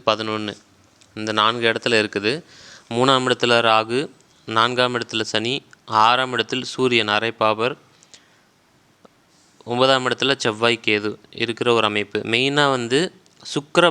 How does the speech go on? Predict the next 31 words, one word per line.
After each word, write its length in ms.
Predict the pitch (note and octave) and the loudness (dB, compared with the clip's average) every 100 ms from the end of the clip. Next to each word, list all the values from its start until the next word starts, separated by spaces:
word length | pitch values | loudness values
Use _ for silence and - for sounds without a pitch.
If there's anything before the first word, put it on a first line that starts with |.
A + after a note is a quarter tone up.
| D3+ | 2
பகவான் 320 | C3+ C3 A#2+ | 2 2 0
வந்து 140 | B2 B2 | 0 -2
ஐந்தாம் 260 | B2 B2+ B2 | 0 -2 -2
இடத்துக்கு 280 | A2 A2+ A2 | -2 -2 0
வர்றாரு. 180 | G#2+ G#2 G#2 | 0 -2 -4
இந்த 100 | G#2+ | 0
மாத-, 360 | A2+ C3 C#3+ B2 A#2+ | 2 2 -4 -2 0
மாசத்தோட 380 | C3 C#3 B2+ A2+ | 0 2 0 2
ஹைலைட்டே 420 | A#2 B2+ B2+ C3 B2+ | 0 2 0 0 -2
வந்து 160 | A#2 A#2+ A#2 | -2 -2 -2
பார்த்தீங்கன்னா, 460 | A2 G#2+ G#2 A2 D3+ - - - - - - - | -2 -4 -4 -4 -4 -8 -20 -20 -20 -20 -10 -4
சுக்கிர 240 | C#3 D#3+ D3+ C#3 | 0 2 2 2
பகவான் 320 | B2+ B2 A#2 A2 | 2 2 0 -4
வந்து 220 | A2 D#3 F3 _ _ _ _ _ _ _ _ - A2+ | 0 0 -2 _ _ _ _ _ _ _ _ -4 -4
ஐந்தாம் 280 | C3 C3+ C3 | 0 0 0
இடத்துக்கு 380 | A#2+ - - C#3 E3+ - A2 A2+ | -2 -2 0 0 0 -4 -8 0
ஜூன் 180 | C3+ C3 | 2 2
முதல் 220 | A#2 B2 B2 | 2 4 4
வாரத்திலே 360 | A#2 A#2 B2 A#2+ | 2 0 0 0
வந்து 160 | A2+ A2+ | 0 0
விடுகிறார் 420 | A2+ A2 G#2+ G#2+ G#2+ | 2 2 2 2 0
அப்படின்றது 460 | G2+ G#2+ G#2 G2+ A2+ | -2 -4 -2 -2 -2
தான். 140 | A2+ A2+ | -2 0
ஜூன் 160 | C3 B2+ | 0 2
மாதம் 220 | A#2+ A2+ | 0 -2
ஃபுல்லா 480 | - B2 B2+ C3+ C#3+ C#3 | -4 -2 0 2 2 2
வந்து 240 | A#2 A#2 D3 - - - - _ - | -4 -4 -4 -4 -12 -20 -20 _ -10
சுக்கிரன் 380 | C3+ B2 D3 C3 | -8 0 2 2
ஐந்தாம் 280 | B2 B2+ B2 | 0 0 0
இடத்துல 300 | A#2 A2+ A2 G#2+ | -2 -2 0 0
இருக்குது 340 | G#2+ G2+ G#2+ | -2 -4 -2